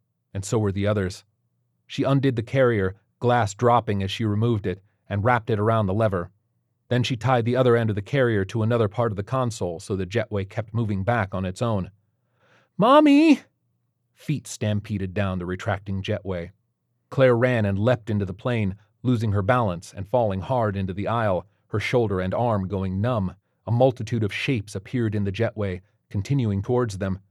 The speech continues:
She scrambled to her feet and, with her good arm, yanked the plane's door into place just as something thudded into it.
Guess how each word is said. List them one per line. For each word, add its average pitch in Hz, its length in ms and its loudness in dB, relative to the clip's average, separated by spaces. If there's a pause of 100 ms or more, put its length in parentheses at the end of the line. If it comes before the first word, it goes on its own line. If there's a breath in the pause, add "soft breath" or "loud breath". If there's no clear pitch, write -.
(500)
She - 120 -8
scrambled 113 440 -2
to 101 60 0
her 98 100 0
feet 101 340 -6
and, 104 280 -2
with 107 140 -4
her 110 120 -2
good 110 200 0
arm, 104 300 0 (200)
yanked 113 420 -2
the 101 80 -4
plane's 104 340 -4
door 107 280 0
into 95 140 -2
place 110 400 -4 (240)
just 120 320 -2
as 95 140 -4
something 98 360 -6 (160)
thudded 98 300 -2
into 98 260 -2
it. 85 140 -8